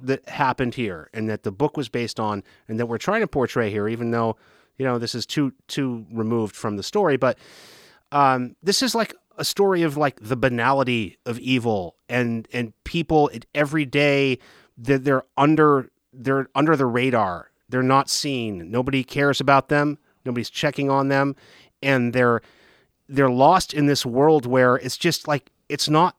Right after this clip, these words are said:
seen as evil that there's a girl in the basement who hasn't eaten in a week, and we go down there and kick her around, and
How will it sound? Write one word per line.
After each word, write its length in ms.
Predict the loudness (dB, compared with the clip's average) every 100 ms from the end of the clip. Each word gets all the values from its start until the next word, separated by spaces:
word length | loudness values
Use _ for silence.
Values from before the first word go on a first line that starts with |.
| -6
seen 400 | -2 0 2 2
as 200 | 0 -2
evil 540 | -2 -2 0 -4 -4 -6
that 140 | -4
there's 220 | 0 0 0
a 60 |
girl 420 | -2 2 4 4
in 140 | 2 -2
the 140 | -4
basement 540 | -4 -2 -2 -2 -6 -6
who 100 | -6
hasn't 340 | -6 -6 -8
eaten 380 | -4 -4 -4 -8 _ _ _
in 120 | -8 -6
a 60 |
week, 360 | -2 -2 -2 -4
and 220 | -4 -4 _ -20 _ -6
we 120 | 0
go 160 | 2
down 180 | 4 4
there 80 | 2
and 100 | 0
kick 180 | -4 -6
her 80 | -2
around, 640 | 0 2 2 4 4 2
and 140 | 0